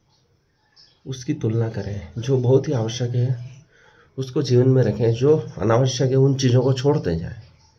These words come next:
मुक्ति में ही आनंद है। यदि आप हर चीज़ से मुक्त हो जाओ, तो आनंद उसी क्षण घटित हो जाता है। हम चीज़ों को पकड़े हुए हैं, समस्त चीज़ों को पकड़े हुए हैं। जो नहीं है आई भविष्य में, उनकी भी कल्पना करते हैं।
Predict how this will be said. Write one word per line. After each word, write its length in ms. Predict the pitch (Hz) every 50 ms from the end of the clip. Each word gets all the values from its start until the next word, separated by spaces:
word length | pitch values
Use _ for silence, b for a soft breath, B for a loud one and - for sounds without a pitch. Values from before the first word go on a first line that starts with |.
| _ _ _ _ _ _ _ _ _ _ -
मुक्ति 260 | 127 127 127 - 170
में 160 | 165 165 160 143
ही 140 | 156 175
आनंद 380 | 160 131 120 131 143 147 139 123
है। 300 | 104 95 - - - - - _ _ _ _ b b b b b b _ -
यदि 160 | 139 156 170
आप 200 | 160 151 160 135
हर 160 | 135 165 170
चीज़ 240 | 165 - 165 156 -
से 120 | - 156
मुक्त 280 | 135 143 156 156 - -
हो 100 | 120 113
जाओ, 260 | 120 120 117 - - - - _ b b b b b b b _ -
तो 60 | 131
आनंद 360 | - 131 127 135 151 165 165
उसी 360 | 165 165 165 135 - - 190
क्षण 380 | 180 - - - 170 165 156 139
घटित 340 | 131 127 120 147 170 165 -
हो 140 | 135 123 120
जाता 260 | 117 107 110 - 104
है। 300 | 95 - 104 113 - _ _ _ _ _ _ _ _ _ _ _ _ _ _ _ _
हम 140 | - 185 190
चीज़ों 280 | 165 165 156 143 170 165
को 100 | 165 160
पकड़े 300 | - 131 113 - 135 143
हुए 240 | 143 131 131 123 120
हैं, 80 | 120
समस्त 320 | - 135 180 185 165 165 156
चीज़ों 300 | 135 147 127 117 120 107
को 80 | 120
पकड़े 280 | 117 - - 120 - 113
हुए 200 | 110 113 107 104
हैं। 60 | 98
जो 160 | 107 139 147
नहीं 460 | 147 131 127 135 160 160 147 135 127
है 80 | 123 120
आई 260 | - 85 107 117 117
भविष्य 320 | 107 110 110 110 - - 87
में, 120 | 120 117
उनकी 320 | 82 117 123 120 120 135
भी 120 | 131 135 -
कल्पना 380 | - 87 95 98 101 101 98
करते 320 | 98 - - - - - -
हैं। 160 | - -